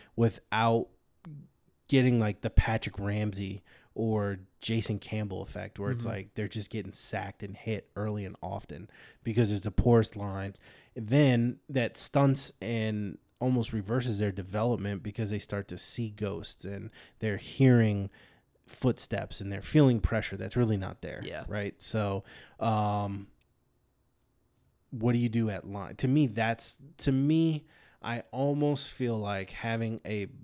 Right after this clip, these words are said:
Speaker 1: nice offensive line is better than having a boatload of nice receivers.
Speaker 2: Yeah.
Speaker 1: Right. You have Terry. He's already here.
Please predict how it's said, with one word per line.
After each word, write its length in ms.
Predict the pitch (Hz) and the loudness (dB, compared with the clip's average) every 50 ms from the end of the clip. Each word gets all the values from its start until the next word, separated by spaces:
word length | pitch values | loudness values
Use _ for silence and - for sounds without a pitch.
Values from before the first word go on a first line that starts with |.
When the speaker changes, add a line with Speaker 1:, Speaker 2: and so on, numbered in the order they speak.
| - 113 120 117 120 139 - _ _ _ - | -20 -20 -20 -20 -20 -20 -20 _ _ _ -14
Speaker 1:
nice 640 | 143 135 120 117 113 117 117 123 123 120 117 - - - | -6 0 4 4 6 6 6 6 4 4 2 0 -2 0
offensive 460 | 110 113 110 - 113 101 104 101 95 | 2 2 2 0 -2 -4 -4 -4 -4
line 280 | 101 101 104 104 104 101 | -4 -4 -4 -4 -4 -4
is 120 | 101 92 | -4 -6
better 320 | 92 92 107 107 104 104 | -6 -4 -4 -2 -2 -2
than 160 | 98 101 98 95 | -2 -4 -6 -6
having 440 | 98 101 101 98 98 101 98 98 - - - - - _ - | -6 -6 -6 -6 -6 -6 -8 -8 -10 -14 -20 -20 -16 _ -8
a 60 | 104 | -8
boatload 460 | 95 92 - 101 104 92 101 104 101 | -4 0 0 0 0 0 -2 -2 -4
of 100 | 98 95 | -4 -4
nice 240 | 95 95 95 90 - | -6 -6 -6 -8 -8
receivers. 600 | - 85 - - 78 64 - - - - - - - _ | -10 -12 -12 -12 -12 -14 -14 -16 -16 -18 -20 -20 -16 _
Speaker 2:
Yeah. 220 | - - 160 139 | -4 -4 -2 -2
Speaker 1:
Right. 220 | 104 107 110 - - _ - - - - - _ _ _ _ - - 143 | -2 -2 -4 -4 -6 _ -20 -20 -20 -20 -20 _ _ _ _ -20 -8 0
You 180 | 127 120 120 117 | 2 4 6 6
have 240 | 127 131 143 135 | 6 6 4 2
Terry. 360 | - - 120 113 107 107 107 98 | 2 2 4 4 4 4 2 0
He's 200 | 92 110 95 101 | -2 -4 -4 -2
already 220 | 98 98 98 95 | -2 -4 -4 -4
here. 340 | 101 95 80 71 90 - | -6 -8 -10 -12 -12 -14